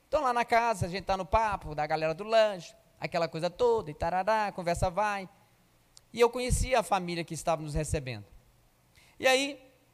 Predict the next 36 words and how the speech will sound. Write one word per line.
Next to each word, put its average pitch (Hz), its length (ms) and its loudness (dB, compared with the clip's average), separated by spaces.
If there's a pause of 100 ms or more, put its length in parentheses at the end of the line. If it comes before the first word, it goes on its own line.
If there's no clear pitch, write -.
(240)
no 254 140 2
papo, 254 320 6
ele 220 80 -2
tava 226 200 4
falando 214 300 0
do 196 80 4
aperto 185 320 -2
que 180 60 -6
ele 156 80 -10
tava 175 180 0
tendo, 202 680 -6 (380)
o, 165 400 -4
o, 156 220 -6
o - 20 -2
rapaz 156 420 2
da 143 100 0
casa 202 500 0
era 147 180 -2
um 165 60 -10
casal, 156 880 -2 (580)
não 165 160 -2
tinha 160 220 -6
filhos, 185 600 -8 (400)
estava 165 240 4
apertado, 202 640 0
aquela 151 200 -4
coisa 156 220 -6
toda, 226 460 0
contando, 202 360 -4
e - 20 -4
eu 190 80 -4
já 170 140 0
sabia 160 320 8
parte 160 340 -4
da 143 80 -8
história. 208 640 -2